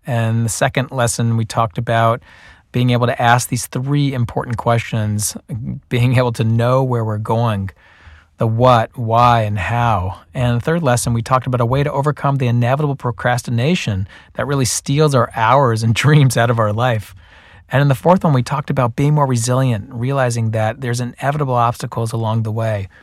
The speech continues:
and how we can inevitably ask ourselves what we're needing and allow those obstacles to be our greatest teachers. Now,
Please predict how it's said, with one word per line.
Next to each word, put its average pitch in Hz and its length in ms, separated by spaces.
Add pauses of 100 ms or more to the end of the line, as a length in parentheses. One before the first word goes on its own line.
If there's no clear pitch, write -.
(180)
and 110 120
how 123 260
we 127 140
can 117 120
inevitably 117 580
ask 123 360
ourselves 123 400
what 131 100
we're 113 100
needing 117 520 (300)
and 120 80
allow 113 260
those 127 180
obstacles 123 520
to - 80
be 120 140
our 110 80
greatest 110 380
teachers. 101 480 (1000)
Now, 135 640